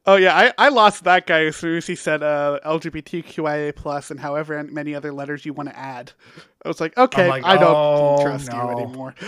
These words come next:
Speaker 2: Buckle in.
Speaker 1: <laughs> Um, or really, we should have seen it at the elephant in the room. <laughs> But we'll, we'll
Speaker 2: It's
Speaker 1: get
Speaker 2: not
Speaker 1: to
Speaker 2: an
Speaker 1: that.
Speaker 2: elephant in the room unless you're making an ele-,
Speaker 1: The
Speaker 2: fuck
Speaker 1: th-,
Speaker 2: these people.
Speaker 1: the th-, terrifying thing about Ron DeSantis in particular with all of that is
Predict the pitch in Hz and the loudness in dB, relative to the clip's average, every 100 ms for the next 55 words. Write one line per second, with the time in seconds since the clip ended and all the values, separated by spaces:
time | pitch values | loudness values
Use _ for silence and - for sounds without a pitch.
0 | 202 147 147 170 160 151 139 135 120 _ | -4 -4 -2 -2 0 0 -2 -8 -16 _
1 | _ - 151 147 139 143 135 _ _ _ | _ -8 -6 -4 -8 -14 -20 _ _ _
2 | _ _ _ 151 - - 240 202 196 262 | _ _ _ -20 2 8 8 6 -2 0
3 | 233 196 202 175 - 175 160 151 165 160 | 0 -2 -2 -4 -2 -2 -2 -4 -6 -4
4 | 165 170 165 156 135 139 127 123 - 196 | -4 -4 -6 -10 -12 -16 -16 -20 -18 -14
5 | 185 - - 233 180 - - _ _ _ | -14 -12 -2 0 0 -2 -6 _ _ _
6 | _ _ _ 190 185 180 175 _ - 165 | _ _ _ -20 -20 -20 -20 _ 0 0
7 | 160 175 165 165 123 147 160 156 151 147 | 2 2 0 -2 -6 -6 -6 -8 -10 -8
8 | 156 165 175 165 160 - 202 214 165 165 | -4 -2 -2 -2 -6 -6 -6 -6 -6 -6
9 | 156 151 147 _ 147 - _ _ 190 196 | -4 -6 -10 _ -20 -20 _ _ -12 -4
10 | 359 208 285 233 - 185 170 165 135 - | -4 -4 -4 -6 -4 -6 -4 -4 -6 -6
11 | 208 - 220 - 254 240 208 175 160 131 | -6 -2 -4 0 0 0 -4 -6 -8 -8
12 | 131 120 - - 131 135 123 - - - | -10 -16 -20 -20 -20 -20 -20 -20 -20 -20
13 | - - - - - - _ - | -18 -16 -16 -18 -20 -20 _ -20